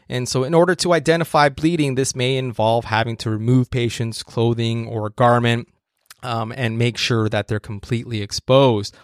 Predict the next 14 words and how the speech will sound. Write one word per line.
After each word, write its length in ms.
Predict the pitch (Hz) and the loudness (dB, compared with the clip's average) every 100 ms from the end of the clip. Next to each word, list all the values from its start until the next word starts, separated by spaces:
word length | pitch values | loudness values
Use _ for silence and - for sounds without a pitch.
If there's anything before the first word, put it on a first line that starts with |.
| - | 2
while 260 | 156 170 | 4 4
being 300 | 139 139 127 | 2 -2 -2
mindful 560 | 117 110 110 - 107 107 | -2 -2 -4 -4 -6 -4
of 260 | 113 107 | -6 -6
potential 540 | - 110 110 104 110 107 | -8 -8 -8 -8 -10 -10
hypothermia. 1000 | - 107 113 104 - 117 127 120 107 98 _ - - - - - | -8 -8 -8 -12 -4 -2 -2 -2 -4 -8 _ -20 -20 -20 -20 -4
Again, 280 | 135 160 175 | 2 4 4
remember, 280 | 175 180 175 | 4 4 2
patients 520 | - 151 - 165 - | 2 0 0 -4 -4
can 160 | 151 | -6
bleed 280 | 127 135 147 | -2 -2 -2
from 140 | - 123 | -2 -4
multiple 560 | 104 110 120 131 135 | 0 0 0 0 -2
places. 720 | 127 123 123 - 147 165 - | 0 -2 -2 -2 -4 -6 -10